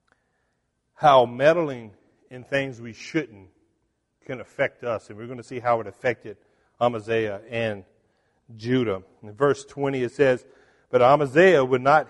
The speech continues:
heed, for it came from God." So God was ordaining this defeat of Amaziah.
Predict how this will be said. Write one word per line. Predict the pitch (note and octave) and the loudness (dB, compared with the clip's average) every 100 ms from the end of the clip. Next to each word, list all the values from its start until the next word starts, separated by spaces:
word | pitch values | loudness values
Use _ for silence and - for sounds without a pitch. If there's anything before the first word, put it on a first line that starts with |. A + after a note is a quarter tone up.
| _ | _
heed, | E3 F3+ B2 A2 G#2 _ _ _ _ _ _ | -4 -2 -6 -12 -20 _ _ _ _ _ _
for | C#3 C3+ B2 | 4 6 4
it | D3+ D#3 D3+ | 4 0 2
came | F3+ F3 E3+ D3 | 0 0 -2 -4
from | - C#3+ C#3 | 2 2 4
God." | C3 C3 A2 G#2+ | 4 6 4 -2
So | B2 | -6
God | A#2+ C#3+ F3+ | 2 4 4
was | E3 C#3 | 2 -2
ordaining | C3+ A#2+ C3+ D3 C3+ A2+ | -2 -2 -4 -4 -8 -10
this | A#2 - | -12 -12
defeat | - G#2+ _ D#3 C3+ | -20 -20 _ -10 -10
of | A#2 A2 | -10 -6
Amaziah. | A2 G2 G#2 G2 D#2+ | -6 -8 -16 -16 -18